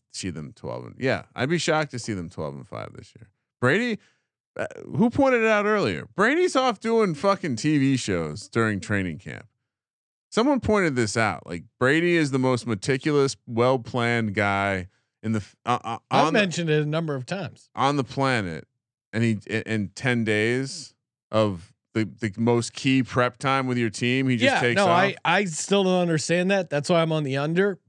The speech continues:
Speaker 2: But to me, the Saints, it's a,
Speaker 1: No.
Speaker 2: the roster's too
Speaker 1: I,
Speaker 2: strong.
Speaker 1: I would probably even put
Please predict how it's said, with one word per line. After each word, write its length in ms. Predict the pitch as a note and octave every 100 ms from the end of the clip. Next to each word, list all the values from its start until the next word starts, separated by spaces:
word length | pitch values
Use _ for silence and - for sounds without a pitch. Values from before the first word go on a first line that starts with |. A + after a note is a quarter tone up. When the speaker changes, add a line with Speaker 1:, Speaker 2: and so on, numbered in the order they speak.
| -
Speaker 2:
But 320 | F#3 D#3 - _ _ _ C#3
to 100 | -
me, 340 | D3+ E3 D#3+ D#3+
the 160 | B2+
Saints, 420 | B2+ - D3 D3 -
it's 180 | A#2+ B2+
a, 260 | B2 A#2+ A2+ _ _
Speaker 1:
No. 240 | B2+ B2+ A2
Speaker 2:
the 80 |
roster's 560 | D3 C#3+ F3 - A2 F#2
too 140 | - C#3
Speaker 1:
I, 40 |
Speaker 2:
strong. 240 | - C3 A#2
Speaker 1:
I 100 | D#3
would 180 | F#3 C#3
probably 340 | D3 C3 A#2
even 220 | G#2+ F#2
put 220 | F2+ G2